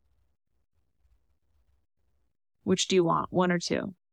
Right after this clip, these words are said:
Do you want to be able to get to the end of your career, the end of your life going, "I hit goals, even if I wasn't liked. I hit goals and I did it the way I wanted to do it, with integrity, with courage, with co-,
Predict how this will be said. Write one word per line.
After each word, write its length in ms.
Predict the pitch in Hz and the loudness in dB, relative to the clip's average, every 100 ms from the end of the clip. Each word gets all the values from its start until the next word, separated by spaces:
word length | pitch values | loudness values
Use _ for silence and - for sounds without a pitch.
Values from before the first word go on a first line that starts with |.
| _ _ _ _ _ _ _ _ _ - | _ _ _ _ _ _ _ _ _ -2
Do 100 | 214 | 6
you 40 | |
want 120 | 202 | 6
to 60 | 214 | 6
be 100 | 220 | 4
able 160 | 208 208 | 0 0
to 120 | 190 | -2
get 200 | 185 185 | -4 -6
to 80 | 190 | -6
the 160 | 202 | -4
end 140 | 180 185 | -2 -2
of 80 | 185 | -2
your 120 | 190 | -6
career, 320 | - 175 180 | -6 -4 -4
the 120 | 175 | -4
end 160 | 170 175 | -4 -4
of 60 | |
your 100 | 180 | -2
life 240 | 170 165 165 | -2 -4 -4
going, 360 | 175 160 165 - _ _ _ | -4 -4 -6 -12 _ _ _
"I 100 | - | 0
hit 260 | 170 180 - | 2 0 -2
goals, 560 | 170 160 - 170 - - _ _ _ _ _ _ _ _ _ _ _ | -2 2 2 2 -2 -12 _ _ _ _ _ _ _ _ _ _ _
even 280 | 208 190 185 | 0 2 4
if 140 | 175 | 4
I 100 | 180 | 2
wasn't 300 | 165 160 170 | 2 0 -4
liked. 400 | 160 156 - - - | -2 -2 -4 -6 -8
I 100 | 170 | -4
hit 260 | 170 185 - | -4 -4 -4
goals 460 | 180 165 160 165 - _ _ | 0 0 0 -4 -10 _ _
and 140 | - 170 | -2 0
I 80 | 165 | 0
did 260 | 165 185 | 0 2
it 180 | 180 175 | 2 0
the 80 | 175 | -4
way 240 | 170 160 - | -2 -2 0
I 220 | 170 180 | 2 2
wanted 320 | 185 170 170 | 2 -2 -2
to 80 | 170 | -6
do 200 | 156 156 | -6 -6
it, 200 | 151 156 _ _ - | -6 -10 _ _ -8
with 140 | 185 | -4
integrity, 840 | 185 180 180 170 175 156 151 165 175 _ _ | -2 -4 -4 -4 -4 -4 -4 -6 -8 _ _
with 180 | 185 - | -8 -4
courage, 640 | - 196 180 160 160 - _ - | 0 4 4 2 0 -6 _ -4
with 200 | 175 175 | -2 -2
co-, 160 | - | -6